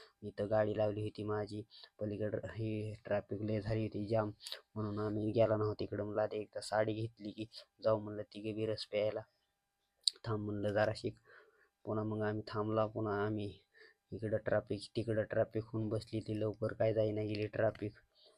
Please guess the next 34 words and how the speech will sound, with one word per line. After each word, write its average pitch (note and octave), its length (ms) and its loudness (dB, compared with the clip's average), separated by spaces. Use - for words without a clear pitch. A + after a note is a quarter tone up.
म्हणलं, G#2+ 400 -4
"आता G#2 200 0
आपली A2 320 -2
साडी A2 360 4
घेणं A2 280 0
होतंय A2 340 2
तवर," A2 180 2
म्हणलं, G#2+ 360 -2
"पुन्हा A2 200 -4
जाऊ," A2 200 4
म्हणलं, G#2+ 260 -6
"तवर G#2+ 240 4
ट्रॅफिक G#2+ 400 4
बघत G#2+ 300 2
उभा G#2+ 180 6
राहू," G#2 140 0
म्हणलं. G#2 320 -2
तर G#2+ 200 0
बाया G#2+ 300 4
ही G#2+ 220 0
यायला G#2+ 260 2
लागलेल्याच G#2+ 400 0
होत्या A2 220 -2
दुकानामध्ये G#2+ 560 0
खरेदीदारी G#2+ 460 2
करण्यासाठी, G#2 720 0
संक्रांतीची G#2+ 720 0
साड्या G#2+ 380 2
ही G#2+ 220 0
घेण्यासाठी. G#2 640 -2
मग A2+ 120 -2
आम्हाला G#2+ 260 2
finally A2 320 0
ही G#2+ 80 -2